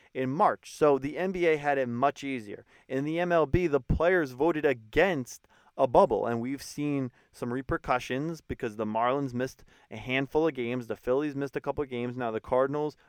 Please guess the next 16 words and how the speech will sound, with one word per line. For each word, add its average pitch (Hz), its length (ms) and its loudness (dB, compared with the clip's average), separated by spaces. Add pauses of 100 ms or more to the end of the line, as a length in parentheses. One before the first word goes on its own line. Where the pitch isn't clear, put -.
are 113 80 -4
having 127 320 0
positive 135 560 -2
cases 131 380 -8
pop 110 400 -6
up, 123 200 2
but 131 80 -6
you 127 100 -2
look 139 120 -2
at 135 60 -10
the 135 60 -2
Marlins, 147 440 4
they 143 100 0
had 139 120 0
fourteen 165 400 -2
players 160 480 2